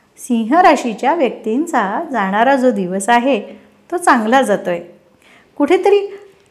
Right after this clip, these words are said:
एक चांगल्या मार्गक्रमणाच्या दिशेने जाणारा दिवस म्हणायला खरंच काही हरकत नाही. मुलांकडनं, घरातल्या व्यक्तींकडनं चांगला support मिळतोय, पण प्रकृतीच्या बाबतीत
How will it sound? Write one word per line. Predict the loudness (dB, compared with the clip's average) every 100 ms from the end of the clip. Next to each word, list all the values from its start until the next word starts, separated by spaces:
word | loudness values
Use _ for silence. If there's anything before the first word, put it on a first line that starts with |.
| -4
एक | -4 0
चांगल्या | 4 4 4 2 4 6 6
मार्गक्रमणाच्या | 4 2 2 0 2 2 2 2 2 2 0
दिशेने | 0 -2 -2 -2 0 0 0
जाणारा | 0 0 0 0 0
दिवस | -2 -2 -2 -2
म्हणायला | -4 -2 0 -2 -2
खरंच | -4 -4
काही | -2 -2
हरकत | -2 -2 -4 -4
नाही. | -10 -12 _ _ _ _ _ _ _ _ _ _ _ _ _
मुलांकडनं, | -4 0 6 6 4 0 2 0 0 -6 -18 -20 _ -6
घरातल्या | 0 2 2 0 2
व्यक्तींकडनं | 2 0 0 0 2 4 2 0 -4 -8 -16 -20 0
चांगला | 4 4 6 4
support | 4 2 0 0
मिळतोय, | 0 -2 -6 -12 -14 _ _ _
पण | -4 -2
प्रकृतीच्या | 0 0 0 -4 -2 -2 2 4
बाबतीत | 4 2 0 -6